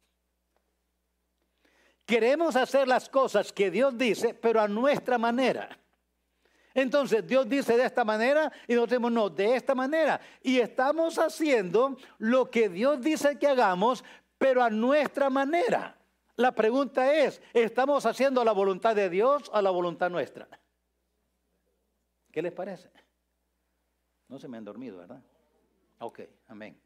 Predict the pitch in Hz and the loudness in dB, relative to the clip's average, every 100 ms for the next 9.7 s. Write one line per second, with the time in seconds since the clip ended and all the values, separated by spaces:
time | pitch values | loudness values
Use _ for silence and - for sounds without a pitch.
0 | _ _ _ _ _ _ 220 226 _ _ | _ _ _ _ _ _ _ _ _ _
1 | _ _ _ _ _ _ _ _ _ _ | _ _ _ _ _ _ _ _ _ _
2 | _ _ _ _ - 139 185 214 214 196 | _ _ _ _ -12 -8 -6 -6 -4 -2
3 | 160 165 - 139 135 - 185 135 135 123 | -2 -6 -8 -6 -6 -8 -10 -8 -8 -8
4 | 151 160 143 - 123 - 151 120 113 123 | -10 -14 -14 -12 -12 -10 -12 -12 -14 -16
5 | 113 107 104 101 - - - _ _ _ | -16 -16 -20 -20 -20 -20 -20 _ _ _
6 | _ _ _ _ _ _ _ _ _ _ | _ _ _ _ _ _ _ _ _ _
7 | _ _ _ _ _ _ _ - - 156 | _ _ _ _ _ _ _ -20 -14 -12
8 | 196 175 - 165 160 156 143 120 117 113 | -10 -12 -10 -10 -8 -8 -8 -8 -10 -10
9 | 113 135 160 - - - | -10 -10 -12 -18 -20 -20